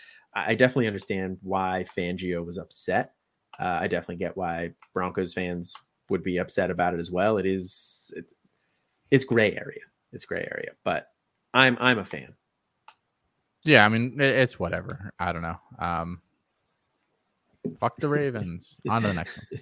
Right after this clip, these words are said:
Speaker 2: one.
Speaker 1: Um, so in actual fantasy news, um, Justin Fields has officially been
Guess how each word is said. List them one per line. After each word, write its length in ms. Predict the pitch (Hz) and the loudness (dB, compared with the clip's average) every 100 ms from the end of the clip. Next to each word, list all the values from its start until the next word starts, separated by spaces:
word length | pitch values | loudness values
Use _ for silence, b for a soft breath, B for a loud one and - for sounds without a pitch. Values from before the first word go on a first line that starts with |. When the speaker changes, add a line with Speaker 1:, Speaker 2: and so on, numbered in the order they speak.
| _ | _
Speaker 2:
one. 720 | 127 - _ 147 180 165 156 147 | -12 -12 _ -8 -6 -6 -6 4
Speaker 1:
Um, 580 | 110 110 110 104 104 - | 6 8 6 2 -4 2
so 240 | 139 131 | 6 6
in 100 | 123 | 6
actual 540 | - - 131 139 135 113 | -2 4 4 6 2 2
fantasy 400 | 113 101 - 98 | 2 2 -2 -2
news, 320 | 95 95 92 b b b - | 0 -2 -4 b b b 0
um, 360 | 90 92 92 | 0 0 -2
Justin 340 | 104 143 143 131 | 4 4 4 2
Fields 400 | - 120 117 113 | 4 6 6 2
has 160 | 101 | -2
officially 760 | 98 - 131 123 139 123 123 117 | -4 -2 0 2 2 4 4 2
been 400 | - 101 101 | 0 0 0